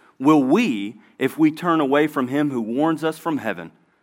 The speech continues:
His voice shook the earth at that time, but now he's promised,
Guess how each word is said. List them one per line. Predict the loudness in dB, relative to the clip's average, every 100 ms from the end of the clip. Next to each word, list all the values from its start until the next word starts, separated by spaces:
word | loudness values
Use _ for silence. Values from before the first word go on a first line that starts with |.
| _ _ _ _ 2
His | 2 2
voice | 2 2 2
shook | -6 2 2 2 -2
the | -2 0
earth | 4 4 2 -4
at | -2
that | -2 -2
time, | -4 -2 0 -2
but | -2
now | 0 2 2
he's | 2 -4 -6
promised, | -6 -2 -2 -4 -8